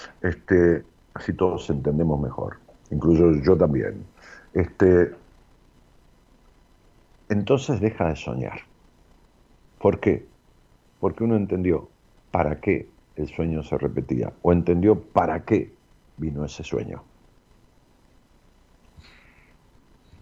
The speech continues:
Y si es un sueño único, que es un sueño de, que podría transformarse en reiterativo,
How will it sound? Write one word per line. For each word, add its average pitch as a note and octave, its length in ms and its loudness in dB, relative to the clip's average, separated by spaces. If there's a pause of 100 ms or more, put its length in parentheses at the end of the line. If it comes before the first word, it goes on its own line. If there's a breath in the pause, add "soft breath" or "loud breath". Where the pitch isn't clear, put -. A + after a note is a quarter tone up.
(800 loud breath)
Y A#2+ 80 8
si B2+ 160 4
es D3+ 160 4
un E3 140 0
sueño F3+ 360 0
único, C#3+ 580 -2
que G#2 80 -8
es F#2+ 120 -12
un E2 100 -8
sueño F2+ 400 -2
de, D#2+ 140 0 (1900 soft breath)
que G2 100 4
podría B2+ 540 6
transformarse G2 840 -2
en E2+ 100 -12
reiterativo, A2 1080 -4